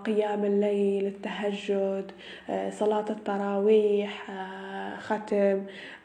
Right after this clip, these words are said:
آه، في كمان دروس دين، آه، تعلموا أشياء جديدة، إنه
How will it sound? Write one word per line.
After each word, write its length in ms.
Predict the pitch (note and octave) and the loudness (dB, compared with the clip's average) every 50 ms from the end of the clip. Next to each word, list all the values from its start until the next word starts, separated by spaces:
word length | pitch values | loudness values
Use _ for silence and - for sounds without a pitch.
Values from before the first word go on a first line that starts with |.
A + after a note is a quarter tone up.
| - | -10
آه، 480 | A#3 A3 G3+ G3 F#3+ F#3+ G3 G3 G3 G3+ - C#4 - - - - | -8 -6 -6 -6 -8 -8 -8 -8 -10 -10 -10 -12 -14 -16 -8 -2
في 100 | - A3+ | 0 0
كمان 380 | A3 - A3 G#3 G#3+ G#3 G3+ G#3 | 2 4 4 4 4 4 4 6
دروس 440 | G3 G#3+ G#3 A3 A3 G#3+ G#3 G#3 G#3+ | 8 8 8 8 6 4 4 2 -2
دين، 580 | G3 - A3+ A3+ G#3+ G#3+ G#3 G#3 G#3 G#3 G#3 G#3 - - - - - - - G3+ | 0 2 4 6 6 6 4 4 2 0 -4 -8 -12 -14 -14 -14 -14 -12 -10 -8
آه، 460 | F#3 F#3 F#3 F#3 F#3 F#3 F#3 F#3 F#3 F#3+ F#3+ - - - - - - - - - | -6 -6 -4 -4 -4 -4 -6 -6 -6 -8 -8 -8 -10 -10 -14 -16 -20 -14 -8 -4
تعلموا 520 | F#3+ - A3+ A#3 A3+ A#3 A3+ A3 A3 - | 2 6 8 8 10 8 8 6 4 4
أشياء 300 | A#3+ - - - A#3 A3 | 2 0 0 2 4 4
جديدة، 760 | G#3 G3+ G3+ - A#3+ A#3+ A#3 A#3 A3+ A3 G#3+ G#3+ G#3 G#3 G#3+ G#3+ - - - - - - - - - - | 4 2 2 0 2 2 2 2 4 4 4 4 2 0 -4 -8 -12 -16 -18 -18 -18 -20 -20 -12 -6 -2
إنه 1160 | G3 F#3+ F#3+ F#3+ F#3+ F#3+ F#3+ F#3+ F#3+ F#3+ F#3+ F#3+ F#3+ F#3+ F#3+ F#3+ F#3+ F#3 F#3 F#3 F#3 F#3 F#3 | -2 0 0 0 0 2 2 2 2 0 0 0 0 -2 -2 -2 -2 -2 -2 -2 -4 -4 -4